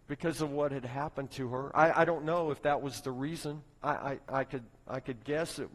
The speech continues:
it probably didn't help. But I know that there was unforgiveness. My grandmother, I mentioned her a while ago, I said she was a racist. She was probably the most godly example I ever had in my life.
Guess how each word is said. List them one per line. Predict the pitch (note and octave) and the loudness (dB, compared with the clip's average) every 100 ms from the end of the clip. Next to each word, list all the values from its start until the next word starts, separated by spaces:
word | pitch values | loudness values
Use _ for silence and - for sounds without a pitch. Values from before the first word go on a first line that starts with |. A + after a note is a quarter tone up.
| C3 | -6
it | B2 E2 - - | -6 -8 -18 -14
probably | - D3 D3+ D3+ B2+ B2+ B2 - - | -2 2 2 0 -2 -4 -6 -14 -8
didn't | C#3 C#3+ | -6 -4
help. | C#3 D3 F3 D#3+ - - - - - - - - - - - _ - - - - - - - | -2 2 2 0 -6 -20 -20 -20 -20 -20 -20 -20 -20 -20 -20 _ -20 -20 -20 -20 -20 -20 -2
But | C#3 | 2
I | D3 | 2
know | D3+ D#3 | 4 2
that | D3 C#3+ | 2 -2
there | C#3+ | -2
was | C#3+ C3+ | -2 0
unforgiveness. | D3 C#3+ D3 B2+ C#3+ D3 C3+ - | 0 -2 -4 -4 -4 -4 -6 0
My | D3+ D#3+ | 2 4
grandmother, | D3 E3 F#3+ F#3+ D#3+ D3 D3+ C#3 - - - - - - - - - | 2 2 4 4 4 4 2 -2 -12 -20 -20 -20 -20 -20 -20 -20 -6
I | C#3+ | -4
mentioned | D3 D#3+ D#3 D3+ | -2 -2 -4 0
her | |
a | D#3 | 2
while | D3+ D3+ | 4 4
ago, | D3 D3+ C#3+ C3 | 4 0 0 0
I | B2+ | -4
said | - C#3+ | -4 -8
she | - D3 | -6 -6
was | C3 | -6
a | C3+ | -4
racist. | A#2+ C#3 C#3+ A#2+ A2+ - - - - - - - - - | -2 -2 -4 -8 -10 -10 -16 -20 -20 -20 -20 -20 -20 -14
She | - G3+ | -6 -4
was | G#3+ F3 | -4 -6
probably | - - E3+ E3 D#3 | -4 4 4 6 2
the | C#3 | 0
most | C3+ D3 D3+ - A2+ | 2 0 0 -8 -2
godly | D#3 E3 F3+ F3 F#3 | 4 6 4 0 -4
example | D#3 C3 C#3 D#3 D#3 D3 C#3 | -4 -6 -2 -2 -2 -4 -6
I | - C#3 | -2 -2
ever | D3 D3 | -2 -2
had | C#3+ C3+ C3 | -2 -2 -2
in | C3 | -4
my | B2 | -6
life. | A#2+ A#2 A2+ | -4 -4 -6